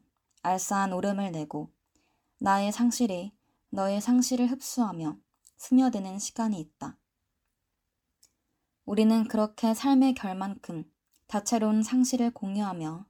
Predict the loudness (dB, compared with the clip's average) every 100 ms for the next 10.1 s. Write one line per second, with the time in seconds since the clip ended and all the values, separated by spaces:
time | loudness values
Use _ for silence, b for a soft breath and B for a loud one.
0 | _ -4 -2 -2 -6 -8 -12 _ _ _
1 | _ _ _ _ _ _ _ _ _ _
2 | _ _ _ _ -10 -4 -2 -2 0 -2
3 | -2 b b -8 2 4 6 6 4 -2
4 | -4 -6 -6 -6 -8 -10 -10 -8 -8 -10
5 | -12 _ _ _ _ _ _ _ _ _
6 | _ -10 -8 -4 -2 -2 -4 b b b
7 | b -2 2 2 2 0 2 4 4 2
8 | -2 -6 -12 -8 -6 -4 -6 -8 -6 0
9 | 2 2 0 -2 -8 -8 -6 -6 -8 -12
10 | -16